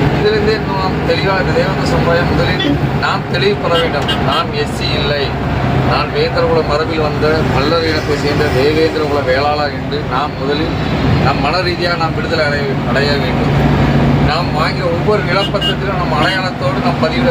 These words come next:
வேண்டும். இந்திர குல நாட்டா, தேவேந்திர குல விவசாயி என்று எந்த இடத்தில் நாம் பத்திரம் வாங்கினாலும், எந்த இடத்துக்கு வீட்டு மனை, சிறு சிறு தொழில் பண்ணாலும் நம்மளோட பத்திரப்பதிவில் நாம் தெளிவாக நம்ம அடையாளத்தை காட்ட வேண்டும். நான் இன்று சென்னையில் ஒரு இடத்தை வாங்கினேன், அதில் இந்திர குல விவசாயி என்று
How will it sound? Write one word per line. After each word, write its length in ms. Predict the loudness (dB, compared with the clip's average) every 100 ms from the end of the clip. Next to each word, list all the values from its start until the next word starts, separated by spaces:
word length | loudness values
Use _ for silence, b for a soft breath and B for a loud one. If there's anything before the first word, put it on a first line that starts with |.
| 2
வேண்டும். 200 | 0 0
இந்திர 180 | 2 2
குல 100 | 2 0 0
நாட்டா, 300 | -2 -2 -2 -2 -2
தேவேந்திர 360 | 0 0 0 0
குல 100 | 2 2
விவசாயி 400 | 2 2 2 2
என்று 180 | 2 2 2 2 2 2 2 2
எந்த 140 | 2 2
இடத்தில் 280 | 2 0 0
நாம் 140 | 0
பத்திரம் 300 | 0 2 0 2
வாங்கினாலும், 440 | 2 2 2 0 0
எந்த 120 | 0 0
இடத்துக்கு 280 | 0 0 0
வீட்டு 240 | 2 2
மனை, 160 | 2 0 2
சிறு 180 | 2 2
சிறு 180 | 2 2 0
தொழில் 260 | 0 0
பண்ணாலும் 260 | 0 0 0
நம்மளோட 280 | 2 0 0 -2 -2 -2 -2 0 0 0 0
பத்திரப்பதிவில் 760 | 0 0 -2 0 -2 0 0 0 -2
நாம் 240 | -2 -2 -4 -6 -4 -4 -2
தெளிவாக 400 | 0 2 2 0 0
நம்ம 140 | 0 0
அடையாளத்தை 400 | 0 -2 -4 -2
காட்ட 180 | -2 0 -2
வேண்டும். 260 | -2 -2 -2 0 0 0 2 2 2 2
நான் 140 | 0
இன்று 140 | 0 0
சென்னையில் 340 | 0 0 0 0
ஒரு 100 | 0 0
இடத்தை 240 | 0 -2 -2
வாங்கினேன், 280 | -2 -2 0
அதில் 220 | 0 0 0 2
இந்திர 160 | 2 2
குல 120 | 2 2 0
விவசாயி 480 | 0 0 0 0 -2 -2
என்று 160 | -2